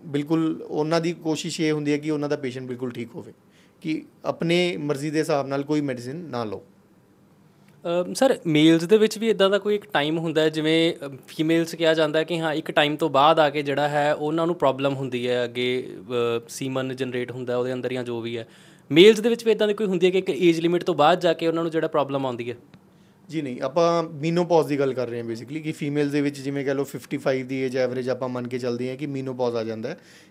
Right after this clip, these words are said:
Speaker 1: ਮੀਨੋਪੌਜ਼ ਦਾ ਮਤਲਬ ਇਹ ਹੈ ਕਿ ਉਹਨਾਂ ਦੇ ਵਿੱਚ ਐਗ ਬਣਨਾ ਬੰਦ ਹੋ ਜਾਂਦਾ ਹੈ।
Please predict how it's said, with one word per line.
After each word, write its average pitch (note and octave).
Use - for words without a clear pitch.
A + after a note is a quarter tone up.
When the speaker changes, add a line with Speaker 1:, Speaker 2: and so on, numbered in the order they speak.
Speaker 1:
ਮੀਨੋਪੌਜ਼ D3
ਦਾ D#3+
ਮਤਲਬ D3
ਇਹ D3+
ਹੈ D3
ਕਿ D3+
ਉਹਨਾਂ D3
ਦੇ D3
ਵਿੱਚ D3
ਐਗ C3+
ਬਣਨਾ B2+
ਬੰਦ B2+
ਹੋ A2
ਜਾਂਦਾ G2
ਹੈ। -